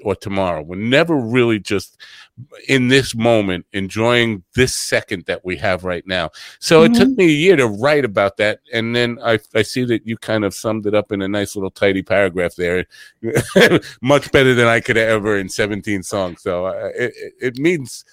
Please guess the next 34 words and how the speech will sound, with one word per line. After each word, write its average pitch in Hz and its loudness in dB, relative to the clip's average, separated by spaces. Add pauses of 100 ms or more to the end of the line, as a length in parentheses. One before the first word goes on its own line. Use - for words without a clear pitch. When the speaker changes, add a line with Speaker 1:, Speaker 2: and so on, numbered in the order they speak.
(180)
Speaker 1:
a - -2
lot 147 2
to - -12
me. 76 -10
I, 98 -2
and 107 -2
I, 107 0 (140)
I 110 -2
think, 135 -6
um, 113 4 (540)
that 110 2
whole 123 2
idea 107 2
of 87 -6
living 98 -4
fear-based 87 -2
is 107 -4
all, 110 4
is 104 0 (120)
all 120 4
because 120 0
we're 95 -2
always 101 0 (400)
living 107 0
for 101 -4
tomorrow 110 0
or, 101 -2
or 95 2
regretting 98 0
what 98 -2
we 95 0
did 87 -2
yesterday 82 -4
and, 82 -12